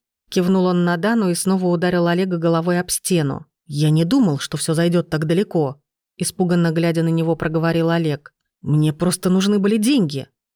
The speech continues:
«Деньги», злобно прищурился Дамир и убрал руку с лица Олега, на котором остались красные точки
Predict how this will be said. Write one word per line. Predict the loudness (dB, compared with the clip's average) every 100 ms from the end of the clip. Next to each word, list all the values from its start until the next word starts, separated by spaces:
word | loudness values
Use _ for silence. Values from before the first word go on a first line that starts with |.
| _
«Деньги», | -6 -2 0 2 0 -4 -8 -14 _ _ _ _
злобно | -2 0 2 0 0
прищурился | -2 -2 0 0 0 -2
Дамир | 0 0 0
и | 2
убрал | 0 0 0 0
руку | -2 -4
с | -4
лица | -4 -2 -2
Олега, | 0 -2 0
на | -2 -2
котором | -4 -2 -2
остались | -4 -2 -2 -2 -4
красные | -4 -2 -2 -2
точки | 0 -2 -2 -6 -8